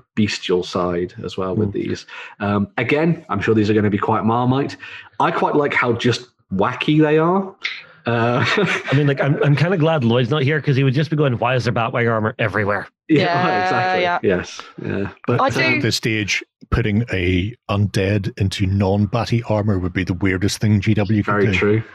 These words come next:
Speaker 1: Yeah, yeah.
Speaker 2: Yeah, but I kinda wanna see it.
Speaker 1: Mm-hmm.
Speaker 3: I do like how they're using more. I'm seeing more miniatures coming from Games Workshop with the absent spaces, like in the wings.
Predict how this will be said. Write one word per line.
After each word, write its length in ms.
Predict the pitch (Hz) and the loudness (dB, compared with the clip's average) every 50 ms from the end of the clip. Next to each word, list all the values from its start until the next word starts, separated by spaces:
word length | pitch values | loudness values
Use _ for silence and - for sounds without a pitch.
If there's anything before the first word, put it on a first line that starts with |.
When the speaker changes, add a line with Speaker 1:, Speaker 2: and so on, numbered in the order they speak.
| - | -14
Speaker 1:
Yeah, 260 | 98 101 107 110 113 110 104 - - | -10 -10 -8 -8 -8 -10 -10 -12 -12
yeah. 80 | 110 110 113 | -10 -6 -2
Speaker 2:
Yeah, 380 | 117 - 214 208 415 415 403 349 - | -2 0 0 -2 -4 -4 -6 -8 -6
but 280 | - - - 233 - - | -4 -2 -2 -2 0 -2
I 60 | - | -4
kinda 260 | - - 190 180 180 | -4 -4 -4 -2 0
wanna 160 | 180 180 175 160 | 2 2 2 2
see 160 | - 190 196 | 2 2 0
it. 160 | 220 - _ - | 0 -2 _ -12
Speaker 1:
Mm-hmm. 680 | - - - - - _ _ - _ - 107 104 117 131 - - _ _ - | -14 -14 -14 -18 -20 _ _ -20 _ -10 -6 -6 -6 -6 -8 -12 _ _ -2
Speaker 3:
I 100 | - 254 | -2 -2
do 220 | 254 254 320 320 311 | 0 2 2 2 4
like 260 | 285 269 254 226 233 | 4 2 2 2 0
how 200 | 208 247 233 226 | 0 2 2 2
they're 120 | 208 208 | 2 2
using 400 | 208 196 196 196 190 165 180 180 | 2 4 2 2 2 4 4 4
more. 100 | 180 180 - | 4 4 4
I'm 140 | 180 226 220 | 2 2 2
seeing 300 | - 294 294 294 277 269 | 2 2 2 4 6 6
more 200 | 254 262 262 247 | 6 6 6 4
miniatures 500 | 226 226 220 196 - - - 170 156 - | 4 4 2 0 -2 0 -2 -2 0 0
coming 300 | 180 175 156 151 160 156 | -2 0 0 2 2 4
from 120 | 170 170 | 4 4
Games 280 | 165 165 160 156 156 - | 4 2 2 0 0 0
Workshop 340 | 165 151 - - - 156 | 0 0 0 0 0 0
with 80 | 160 151 | 0 2
the 100 | 156 156 | 2 2
absent 400 | 151 151 147 - - - 147 - | 0 0 -2 -4 -2 -2 -2 -2
spaces, 540 | - - 147 139 147 147 - 151 151 151 - | 0 -2 -2 -2 -2 0 0 0 0 0 0
like 180 | 143 147 - - | -2 -2 -2 -2
in 80 | 156 | -2
the 100 | 147 143 | 0 2
wings. 420 | 135 139 127 135 175 180 - - | 2 0 0 0 -2 -6 -6 -10